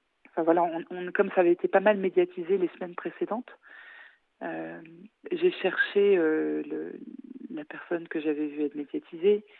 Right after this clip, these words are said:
de quelle association elle parlait. Je suis allée voir le site de l'association. Je suis d'abord tombée sur une association suisse, je crois, dont je me rappelle plus le nom. À qui j'ai envoyé une demande parce que cette, cette association proposait des formations.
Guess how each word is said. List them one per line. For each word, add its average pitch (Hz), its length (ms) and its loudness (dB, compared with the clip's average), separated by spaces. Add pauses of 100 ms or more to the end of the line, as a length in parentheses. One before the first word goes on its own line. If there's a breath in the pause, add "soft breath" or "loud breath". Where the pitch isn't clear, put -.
(680 loud breath)
de 165 80 -4
quelle 151 220 4
association 147 580 -6
elle 143 100 -4
parlait. 190 500 6
Je 180 60 -2
suis 170 120 0
allée 156 120 2
voir 156 160 0
le 151 120 -4
site 156 200 -6
de 156 80 0
l'association. 170 720 -6 (260 loud breath)
Je - 60 -8
suis 208 80 -6
d'abord 240 260 8
tombée 214 220 6
sur 208 200 2
une 180 120 -2
association 175 560 -6
suisse, - 280 -14 (240)
je 160 140 -10
crois, - 240 -14 (100)
dont 175 100 -14
je - 80 -16
me 170 60 -10
rappelle 180 240 -8
plus 180 200 -6
le 160 60 -8
nom. 160 140 -10 (840 loud breath)
À - 100 -4
qui - 180 -6
j'ai 175 60 -4
envoyé 165 260 0
une 180 120 -4
demande 160 480 -4 (120)
parce - 160 -20
que 147 260 -8
cette, 160 140 -14 (240)
cette 160 160 -2
association 160 500 -6
proposait 170 400 -2
des 170 100 0
formations. 160 500 -6